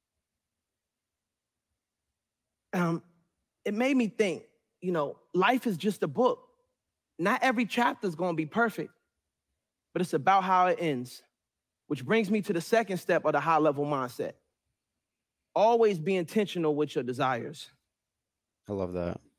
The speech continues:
Speaker 1: Know exactly what you want. In twenty eighteen, I created a vision board. At the beginning of twenty eighteen, excuse me, I created a vision
Speaker 2: Oh my
Speaker 1: board.
Speaker 2: gosh,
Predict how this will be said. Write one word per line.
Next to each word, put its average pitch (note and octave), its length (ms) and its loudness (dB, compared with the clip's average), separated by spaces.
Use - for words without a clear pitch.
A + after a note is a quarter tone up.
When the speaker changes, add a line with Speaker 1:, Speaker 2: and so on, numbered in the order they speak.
Speaker 1:
Know G3 320 2
exactly G#3 560 0
what F3+ 260 -2
you G#3+ 60 -2
want. A3+ 320 -2
In D#3+ 100 -4
twenty B3+ 360 0
eighteen, G3+ 840 0
I F3+ 140 0
created G3 420 0
a D#3 60 4
vision E3 360 2
board. B2+ 320 -4
At D3 140 -4
the C3+ 40 -10
beginning D#3 420 0
of D3 80 -6
twenty D#3 300 -4
eighteen, B2+ 400 -4
excuse B2+ 380 -8
me, G#2+ 160 -10
I C#3 120 -2
created D#3 340 -2
a C3+ 40 -2
vision D3 300 -2
Speaker 2:
Oh A#2 40 -4
my A2+ 40 -10
Speaker 1:
board. A2+ 220 -4
Speaker 2:
gosh, F#2+ 340 4